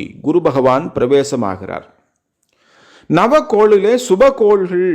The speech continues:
என்று போற்றப்படக்கூடியவர்களிலே தலைமையானவர் குரு பகவான். பொன்னவன், நீதிமான், மன்னவன்,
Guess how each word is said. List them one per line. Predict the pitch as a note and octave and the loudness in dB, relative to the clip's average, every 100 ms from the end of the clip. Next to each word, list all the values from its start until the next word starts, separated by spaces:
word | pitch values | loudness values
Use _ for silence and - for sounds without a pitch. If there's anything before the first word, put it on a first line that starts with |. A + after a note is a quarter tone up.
| B2+ | -4
என்று | D3+ E3 E3 | -8 -8 -8
போற்றப்படக்கூடியவர்களிலே | E3 F3 F#3 F3 D#3 C#3+ C#3 C#3+ C3+ C3+ B2+ B2+ B2 F3+ G3 | -4 -4 -4 -2 -2 -2 -4 -2 0 0 0 0 0 0 0
தலைமையானவர் | D#3 C#3 E3+ F3+ D#3 C#3+ C3+ E3 A2 | 0 0 0 0 0 0 -2 -4 -4
குரு | B2 C3+ | -4 -2
பகவான். | B2+ A2+ A2 - - _ _ _ _ _ _ _ - | -2 -2 -4 -4 -10 _ _ _ _ _ _ _ 0
பொன்னவன், | D#3+ G#3 F#3 D#3+ F#3+ G#3 - - C#3 | 0 2 2 0 -2 -6 -10 -16 -10
நீதிமான், | D#3 F#3 F3 C#3 C#3 E3 F#3 F3+ - _ _ | -6 -6 -4 -4 -2 0 -2 -4 -12 _ _
மன்னவன், | B2+ C#3+ F3 D3+ C#3 D#3+ | -4 -4 -2 -2 -4 -6